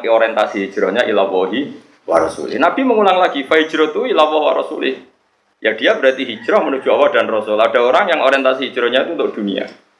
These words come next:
Mungkin dia inginnya mendapatkan itu, atau hanya demi perempuan yang ingin dinikahinya.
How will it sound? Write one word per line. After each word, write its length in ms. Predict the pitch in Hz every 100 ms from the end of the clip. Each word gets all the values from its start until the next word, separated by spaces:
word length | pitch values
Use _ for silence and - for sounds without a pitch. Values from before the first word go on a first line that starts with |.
| _ _ _ -
Mungkin 320 | 110 110 180
dia 160 | 127 127
inginnya 320 | 123 120 147
mendapatkan 480 | 110 104 101 - 98
itu, 240 | 95 - -
atau 240 | 120 -
hanya 320 | 202 165 214
demi 240 | - 190 202
perempuan 400 | 185 180 196 185
yang 160 | 156
ingin 160 | 147 143
dinikahinya. 720 | 127 117 113 101 - - -